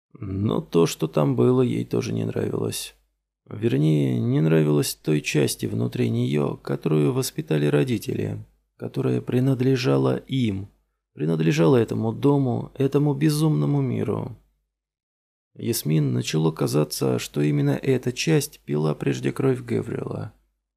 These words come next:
Часть, которую она уже убила в себе. Несколько раз она заглядывала в мысли отца, чтобы изучить историю Вендери,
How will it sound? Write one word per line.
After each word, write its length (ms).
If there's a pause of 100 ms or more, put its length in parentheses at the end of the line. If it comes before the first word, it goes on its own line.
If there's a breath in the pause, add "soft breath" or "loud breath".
(220)
Часть, 560 (180)
которую 600
она 320
уже 360
убила 600
в 60
себе. 580 (1200)
Несколько 580
раз 220
она 160
заглядывала 600
в 80
мысли 340
отца, 460
чтобы 440
изучить 520
историю 520
Вендери, 680